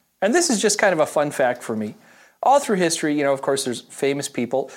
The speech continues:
and, uh, that have shared about their moms. And, uh, George Washington said, and I thought this was very nice, "My mother was the most beautiful woman I ever saw. All I am, I owe to my mother. I attribute all my success in life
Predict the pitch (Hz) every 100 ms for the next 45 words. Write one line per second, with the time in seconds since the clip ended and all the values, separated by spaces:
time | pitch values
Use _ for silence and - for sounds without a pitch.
0 | - - - 143 139 139 135 135 131 151
1 | 147 151 147 - 147 143 143 233 453 170
2 | 123 139 139 - - - _ _ - 160
3 | 156 151 151 160 - 226 233 254 262 -
4 | 190 170 147 - 151 143 143 185 185 165
5 | 175 175 170 190 196 156 110 - 175 185
6 | 220 226 202 160 160 160 156 - 233 247
7 | 233 185 175 170 160 151 151 143 131 104
8 | 98 - - _ _ _ 185 208 240 240
9 | - 180 170 139 127 131 139 143 151 165
10 | - 165 143 131 139 117 101 - - _
11 | - 143 147 139 - 175 165 160 - 156
12 | 156 147 143 139 156 147 160 160 165 117
13 | -